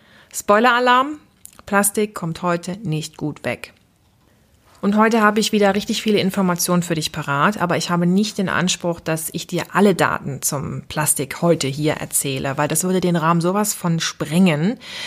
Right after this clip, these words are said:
Ich möchte dir jetzt einen schönen Überblick geben, damit du Plastik besser für dich einordnen kannst und dann vielleicht auch mit Plastik anders umgehst.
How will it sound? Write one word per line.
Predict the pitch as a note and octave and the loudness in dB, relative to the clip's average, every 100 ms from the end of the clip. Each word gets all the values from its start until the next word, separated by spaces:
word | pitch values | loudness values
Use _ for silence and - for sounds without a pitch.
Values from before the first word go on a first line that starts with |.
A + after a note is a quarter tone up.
| - G3+ | -8 -4
Ich | G#3 | 2
möchte | A#3 A#3+ A3 | 2 2 2
dir | G#3+ | 2
jetzt | G3+ | 2
einen | - F3 | -2 -2
schönen | - C4+ C#4 | 0 0 -2
Überblick | - A3 G3 D#3+ D#3+ D#3+ | -2 2 2 2 -2 -2
geben, | D3 D#3 F#3+ C#4 - | -4 0 -2 -2 -4
damit | F#3 F#3 | -2 0
du | F3+ | -2
Plastik | - F#3 F#3+ A3 G3 - | 0 0 0 -2 -2 0
besser | F3+ F3+ F3+ | 0 0 -2
für | E3+ | -2
dich | D#3+ - | -6 -4
einordnen | D#3 E3+ - D#3 D#3 D#3+ | -4 -2 -4 -4 -6 -8
kannst | - F#3 B3+ - - - | -4 -2 -2 -2 -6 -10
und | - A3+ A#3+ B3+ | 0 2 4 2
dann | A3 G#3 | 2 2
vielleicht | G#3 F#3+ F#3 | 2 -2 0
auch | F#3 | -2
mit | F3+ F3 | -2 -2
Plastik | D#3+ D#3+ D#3+ - | -6 -4 -6 -4
anders | D3+ D3+ - | -6 -6 -8
umgehst. | D3+ C#3 - - - | -10 -10 -10 -10 -12